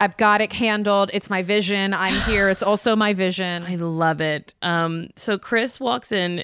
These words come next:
Speaker 2: and she immediately starts crying. Goes,
Speaker 1: <laughs>
Speaker 2: "What's happening? Why?" <laughs> It was almost like she thought she was getting in trouble. It was so weird.
Speaker 1: I loved it. It was very,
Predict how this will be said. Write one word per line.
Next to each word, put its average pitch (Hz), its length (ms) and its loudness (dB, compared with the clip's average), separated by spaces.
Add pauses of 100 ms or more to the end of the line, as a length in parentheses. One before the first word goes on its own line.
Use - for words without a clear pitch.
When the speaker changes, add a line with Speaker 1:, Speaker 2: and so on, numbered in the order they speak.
(100)
Speaker 2:
and 208 180 -6
she 208 260 -2
immediately 196 540 -2
starts 415 240 -8
crying. 349 320 -4
Goes, 415 200 0
Speaker 1:
<laughs> 240 220 -8 (140)
Speaker 2:
"What's - 300 0 (380)
happening? 508 680 2 (220)
Why?" 320 400 2
<laughs> - 40 6 (760)
It 311 100 0
was 440 200 6
almost 427 240 -2
like 330 140 0
she 339 120 0
thought 285 260 2
she - 80 -4
was 247 140 -2
getting 226 260 0
in - 160 -6
trouble. 190 580 0
It 220 160 0
was 302 140 -8
so 370 460 2
weird. 285 560 0 (960)
Speaker 1:
I - 40 0
loved 254 560 4
it. 247 140 2
It 247 60 2
was 285 140 -2
very, 302 840 4